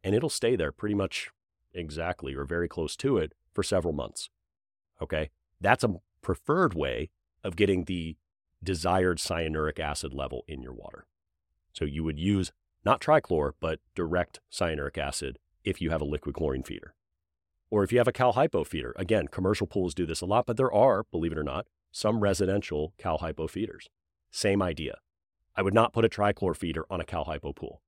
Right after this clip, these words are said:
No way. It is too risky. If you are going to do something, make sure that you keep these products separate. Now, you can, technically,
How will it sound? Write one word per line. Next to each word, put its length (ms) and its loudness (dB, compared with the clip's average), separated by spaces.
No 460 2
way. 300 -2
It 80 -6
is 100 -10
too 220 -2
risky. 420 -2
If 180 2
you 160 4
are 200 6
going 220 4
to 100 -8
do 160 2
something, 500 -6
make 220 0
sure 240 0
that 160 -2
you 160 -6
keep 360 -10
these 200 -4
products 560 -8
separate. 500 -8
Now, 80 0
you 220 4
can, 500 4
technically, 600 2